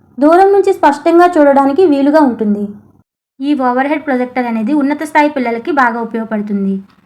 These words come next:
అలాగే ఈ ఓవర్ హెడ్ ప్రొజెక్టర్ అనేది రాజకీయ సమావేశాలు, అలాగే పెద్ద పెద్ద ఫంక్షన్స్ ఉన్నప్పుడు పెద్ద స్క్రీన్ మీద అంటే దూరంగా ఉన్న వాళ్ళకు కూడా ఆ ఫంక్షన్ అనేది క్లియర్గా కనపడడానికి ఈ ఓవర్ హెడ్ ప్రొజెక్టర్ అనేది యూజ్ చేస్తారు.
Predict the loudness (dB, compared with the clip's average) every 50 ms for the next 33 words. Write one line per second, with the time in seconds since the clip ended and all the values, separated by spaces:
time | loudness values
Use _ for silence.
0 | _ -8 -6 -6 -4 -2 -2 -2 -2 -2 -2 -2 0 -2 -2 -2 -2 -4 -6 -4
1 | -6 -8 -8 -6 -6 -6 -4 -4 -6 -6 -4 -6 -4 -2 -2 -2 -2 -4 -4 -4
2 | -4 -4 -2 -2 -4 -4 -4 -4 -4 -4 -6 -4 -6 -6 -6 -4 -6 -4 -4 -4
3 | -4 -4 -4 -6 -6 -6 -6 -6 -6 -4 -4 -4 -4 -4 -6 -6 -6 -8 -6 -6
4 | -6 -6 -6 -6 -6 -6 -6 -6 -6 -6 -8 -12 _ _ _ _ _ _ _ _
5 | _ _ _ _ _ _ _ -2 -2 0 0 -2 -2 -2 -2 -2 -2 0 0 -2
6 | -4 -4 -4 -4 -4 -4 -4 -4 -2 0 0 2 2 2 0 0 2 2 2 2
7 | 2 0 0 -2 -6 -6 -6 -4 -4 -4 -6 -8 -14 _ _ _ _ _ _ -4
8 | -2 0 -2 -2 -2 -4 -4 -2 -2 0 -2 -2 -4 -2 -2 -2 0 0 0 0
9 | -2 -2 -2 -2 -2 -2 -4 -6 -6 -6 -6 -6 -6 -6 -6 -6 -6 -6 -8 -10
10 | -20 _ _ _ _ -2 -2 0 0 0 2 2 2 0 0 -4 -4 -2 -4 -4
11 | -4 -4 -8 -8 -8 -8 -8 -8 -8 -8 -6 -4 -4 -4 -6 -6 -8 -10 -10 -8
12 | -8 -8 -6 -4 -4